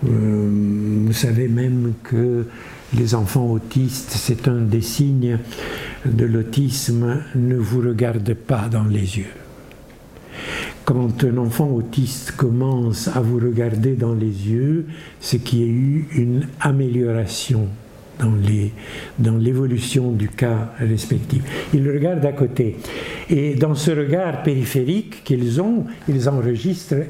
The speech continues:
énormément de choses. Donc ils sont très présents, mais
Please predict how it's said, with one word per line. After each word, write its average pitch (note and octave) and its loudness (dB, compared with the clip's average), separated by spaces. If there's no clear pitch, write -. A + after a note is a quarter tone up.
énormément D3+ 2
de A#2 -2
choses. - -10
Donc C#3+ 4
ils D3 2
sont F#3 2
très A3 2
présents, F#3 0
mais E3+ 2